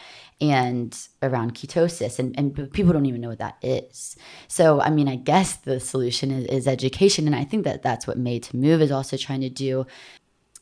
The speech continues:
And <laughs> hopefully what I'm trying to do, but I don't, I don't know what the, the big solution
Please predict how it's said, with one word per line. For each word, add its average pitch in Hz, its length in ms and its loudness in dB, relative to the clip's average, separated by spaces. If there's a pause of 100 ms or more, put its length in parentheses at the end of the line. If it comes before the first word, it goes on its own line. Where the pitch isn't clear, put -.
And 160 160 4
<laughs> - 0 -
hopefully - 320 2
what 151 120 4
I'm 165 180 4
trying 151 200 0
to 151 80 0
do, 143 240 0
but 135 200 -2
I 147 120 0
don't, 160 160 0
I 143 60 0
don't 165 100 0
know 165 100 0
what 160 160 -6
the, 131 120 -14 (200)
the 135 100 -6
big 131 320 -4
solution 160 680 -6